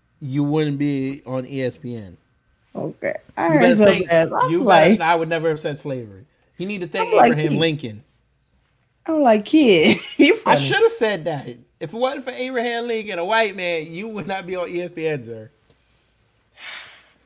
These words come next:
Speaker 2: Okay, y'all.
Speaker 1: I know you
Speaker 2: Um,
Speaker 1: got somebody nice you wanna nominate.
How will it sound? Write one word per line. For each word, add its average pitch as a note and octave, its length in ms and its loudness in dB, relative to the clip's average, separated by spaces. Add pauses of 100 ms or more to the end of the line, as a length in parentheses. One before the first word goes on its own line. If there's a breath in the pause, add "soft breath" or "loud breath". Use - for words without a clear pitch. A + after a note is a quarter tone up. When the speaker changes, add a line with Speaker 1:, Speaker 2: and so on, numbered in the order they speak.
Speaker 2:
Okay, D#3 440 -2
y'all. A#2+ 360 -4 (220)
Speaker 1:
I F3 140 2
know - 120 0
you A#2+ 140 -4
Speaker 2:
Um, B2+ 60 -4
Speaker 1:
got F3+ 160 -2
somebody C#3+ 400 -8
nice A#2 360 -14
you A#2+ 100 -12
wanna G#2+ 200 -14
nominate. G#2+ 580 -18